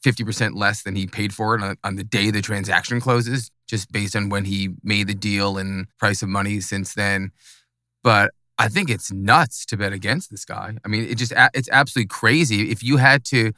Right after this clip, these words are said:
put money now on whether this is gonna be successful or not, I think that the overwhelming odds are that he will, um, find a way to take a company that only makes about a billion dollars in ebitda. Bill always talks about this in the show. I mean, it, it's, it's, it's not a pro-,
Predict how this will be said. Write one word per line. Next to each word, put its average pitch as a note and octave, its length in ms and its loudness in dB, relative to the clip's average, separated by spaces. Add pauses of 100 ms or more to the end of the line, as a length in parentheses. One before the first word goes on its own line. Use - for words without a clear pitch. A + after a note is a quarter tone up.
(360)
put - 240 0
money A2+ 440 2
now A2 400 6
on G2+ 160 0
whether G#2 200 0
this G2+ 220 -4
is F#2+ 220 -6
gonna G#2+ 180 -4
be G#2 200 -4
successful G#2+ 680 -4
or G#2 80 2
not, G2 340 -2 (460)
I A#2 100 6
think A#2 280 2
that G#2+ 120 0
the G2+ 140 -4
overwhelming C3 580 4
odds G2+ 320 -4
are G2+ 160 -4
that G2 160 -4
he G#2 220 -6
will, G2 420 -4
um, G2 400 -4 (300)
find A2+ 320 4
a G#2+ 40 2
way G#2 300 2
to G2+ 140 -4
take G2+ 160 -4
a G2 60 -6
company G#2 280 -4
that G2+ 160 -8
only C#3+ 220 4
makes A2 260 2
about G2 220 -2
a G#2+ 40 -6
billion A2 360 2
dollars G2+ 480 0
in G2 80 -4
ebitda. G#2 440 -2
Bill E3 200 4
always A#2 200 2
talks G2 200 4
about G#2+ 80 0
this G2 120 -4
in G2 100 -4
the G2 80 -2
show. A2 260 4
I - 20 -6
mean, G2+ 160 -4
it, G2+ 100 -4
it's, - 220 -8 (260)
it's, - 200 -4
it's C3 160 -4
not C3 320 6
a A#2+ 80 -2
pro-, B2 260 6